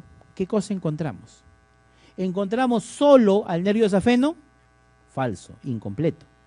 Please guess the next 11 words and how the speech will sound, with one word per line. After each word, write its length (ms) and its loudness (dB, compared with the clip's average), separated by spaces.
Encuentro 640 -2
solo 440 -2
al 120 -2
nervio 300 0
safeno 580 0
y 140 -4
únicamente 600 -4
a 60 0
la 120 2
arteria 400 4
femoral, 460 2